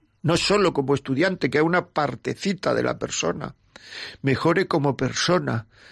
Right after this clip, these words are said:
mejore como hijo, mejore como estudiante, mejore como compañero, mejore como ciudadano, mejore como, como mil cosas.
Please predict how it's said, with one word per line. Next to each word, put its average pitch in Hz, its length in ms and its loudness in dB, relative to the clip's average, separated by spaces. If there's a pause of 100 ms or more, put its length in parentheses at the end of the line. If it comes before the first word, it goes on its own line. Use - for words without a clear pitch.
(200)
mejore 160 460 2
como 131 300 0
hijo, 120 480 -2 (240)
mejore 156 400 2
como 143 240 2
estudiante, 131 760 0 (220)
mejore 160 360 2
como 151 220 0
compañero, 127 800 2 (300)
mejore 160 400 4
como 147 200 2
ciudadano, 131 720 0 (320)
mejore 151 460 2
como, 139 400 -2 (180)
como 123 220 -2
mil 151 220 2
cosas. - 520 0